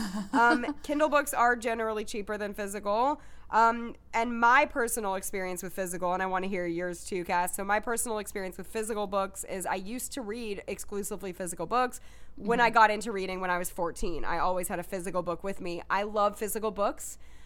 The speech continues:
Speaker 2: I miss physical books. If I could read physical books, I would. It's not worth it for me.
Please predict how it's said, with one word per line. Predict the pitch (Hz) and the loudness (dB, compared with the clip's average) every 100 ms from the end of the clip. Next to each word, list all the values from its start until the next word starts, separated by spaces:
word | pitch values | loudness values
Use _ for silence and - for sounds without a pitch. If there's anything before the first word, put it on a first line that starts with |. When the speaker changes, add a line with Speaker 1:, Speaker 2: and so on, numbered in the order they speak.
| - - | -12 -2
Speaker 2:
I | 202 | 0
miss | 202 190 190 202 - - - | 0 -4 -4 -4 -6 -10 -10
physical | - 196 202 190 | -6 -6 -4 -2
books. | 185 170 - | -2 -4 -6
If | 190 - | -6 0
I | 185 | 0
could | 185 - 214 202 | 0 -4 -4 -2
read | 208 196 | -4 -4
physical | 208 185 190 | -6 -6 -6
books, | 185 180 - | -4 -4 -4
I | 165 | -4
would. | 175 208 254 277 - - - | -2 -2 -2 -6 -14 -12 -6
It's | 202 214 | -4 0
not | 196 135 | 2 2
worth | 170 185 196 | 2 -2 -2
it | 202 208 | -4 -4
for | 233 | -4
me. | 226 220 220 | -2 -2 -2